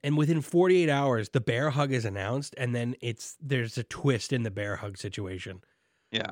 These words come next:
Speaker 1: Like, that's fucking crazy if, if that happened I R L, like, in a company and stuff like that.
Speaker 2: Well, I
Speaker 1: I
Speaker 2: imagine,
Speaker 1: just
Speaker 2: yeah, this, like,
Speaker 1: jeez.
Speaker 2: the stock market would probably be going crazy. Like, the stock price would be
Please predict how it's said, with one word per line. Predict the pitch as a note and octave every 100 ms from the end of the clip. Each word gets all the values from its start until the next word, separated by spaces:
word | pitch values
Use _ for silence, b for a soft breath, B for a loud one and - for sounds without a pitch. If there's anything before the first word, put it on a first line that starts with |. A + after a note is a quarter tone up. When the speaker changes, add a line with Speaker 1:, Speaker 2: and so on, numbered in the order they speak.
| -
Speaker 1:
Like, | C3+ D#3
that's | F3 A#3+ -
fucking | B3 B3+ A#3 C3
crazy | - C3+ D#3+ C3+ G#2+ F#2+ A#2 _ -
if, | B2+
if | C#3 B2+
that | C#3 C3+
happened | C3 B2+ A#2+ A#2+
I | A2 B2+
R | A#2+ A#2
L, | A2+ G#2+ F#2
like, | A#2+ G#2+
in | A2
a |
company | - B2+ A2 A2+
and | G2+
stuff | - G2+
like | G2 -
that. | F#2 - - b b _ -
Speaker 2:
Well, | A#2
I |
Speaker 1:
I | G#2+
Speaker 2:
imagine, | A#2 G#2+ G2+
Speaker 1:
just | G#2
Speaker 2:
yeah, |
this, | F2+ F2+
like, | G#2
Speaker 1:
jeez. |
Speaker 2:
the | F#2+
stock | - F#2+ G2 -
market | F2 - F2+ -
would | - F2+
probably | - F#2 F2
be | F2
going | F2+ F2
crazy. | - F#2+ F#2 F2 - -
Like, | F#2+
the | F#2
stock | - F#2 F2+
price | - F2+ F#2
would | F2
be | F2